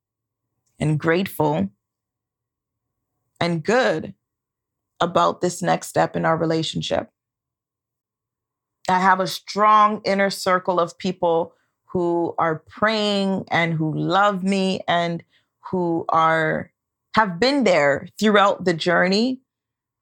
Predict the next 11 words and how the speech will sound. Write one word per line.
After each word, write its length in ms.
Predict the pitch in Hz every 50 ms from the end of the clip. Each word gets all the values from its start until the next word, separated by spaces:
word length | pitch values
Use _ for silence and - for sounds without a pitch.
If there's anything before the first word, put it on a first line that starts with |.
| _ _ _ _ _ _ -
I 120 | 165 165
have 560 | 175 175 170 180 175 165 165 170 165 170 - - -
a 60 | 156
counselor 960 | - - - - 226 233 233 220 - - - 208 202 202 202 202 202 202 196
and 420 | 190 170 160 165 165 160 160 190 - _ _ _ _ _ _ _ _ _ _ _ _ _ -
just 180 | - 190 - -
wise 600 | 175 165 170 196 196 208 220 226 233 233 226 -
people 380 | - - 226 214 196 196 180 180
all 180 | 175 175 190
around 340 | 202 190 185 180 180 175 175
me. 240 | 170 170 170 175 -